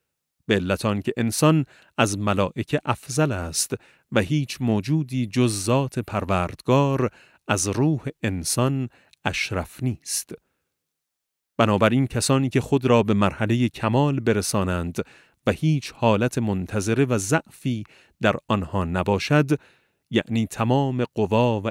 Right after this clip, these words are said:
استعدادهای خود را به مرحله فعلیت برسانند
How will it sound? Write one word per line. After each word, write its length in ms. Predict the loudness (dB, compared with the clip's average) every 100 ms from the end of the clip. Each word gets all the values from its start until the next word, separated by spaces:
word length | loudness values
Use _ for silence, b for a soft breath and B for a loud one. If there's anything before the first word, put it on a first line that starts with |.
| -6
استعدادهای 1040 | -6 -6 -8 -4 0 0 0 -2 -2 -2
خود 260 | -4 -4 2
را 180 | 4 2 B B B -4
به 80 |
مرحله 680 | 0 0 -2 -4 -4 -2 -2
فعلیت 880 | -4 -8 -8 -8 -10 -4 -2 -2 -2 -2
برسانند 840 | -2 -2 -2 -2 -4 -6 -6